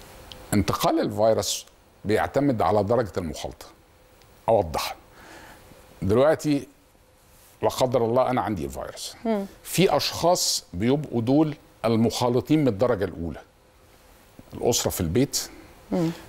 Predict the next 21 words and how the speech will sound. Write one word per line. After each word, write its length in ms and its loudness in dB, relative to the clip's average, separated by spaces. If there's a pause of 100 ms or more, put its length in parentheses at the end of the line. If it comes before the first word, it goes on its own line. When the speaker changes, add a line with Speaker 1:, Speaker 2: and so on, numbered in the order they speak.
Speaker 1:
لا، 200 2
أنا 100 0
بشتغل 400 -2
في 140 -8
مكتب 400 -2
مثلًا، 340 -2
بشتغل 380 -4
معايا 280 -2
أربعة 300 0
خمسة، 420 -2 (360)
Speaker 2:
مم. 200 0
Speaker 1:
أو 180 2 (180)
خلال 300 -2
الشغل 500 -2
دايمًا 380 0 (120)
دخلوا 520 0
لي 220 2 (480)
أربع، 240 0
خمس، 400 -2
عشر 260 -2
مرات. 400 -6